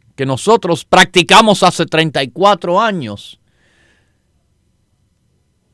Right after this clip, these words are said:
se han hecho más comunes, conduciendo a un desarrollo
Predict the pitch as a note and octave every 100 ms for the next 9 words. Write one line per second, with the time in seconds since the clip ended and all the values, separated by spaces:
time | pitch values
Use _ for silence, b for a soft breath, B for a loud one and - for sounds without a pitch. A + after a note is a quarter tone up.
0 | _ _ _ _ - E3 G3 G#3 G#3+ -
1 | G3 D#3+ F#3 - D#3+ D3 C#3 G#2 D#2+ -
2 | - - - _ _ _ _ _ _ _
3 | _ _ - E3+ D#3+ D3+ G3+ B3 A#3+ G#3+
4 | F3 G#3+ A#3 G#3 F#3+ F3+ D#3 E3 G#3+ G#3+
5 | G#3+ G#3+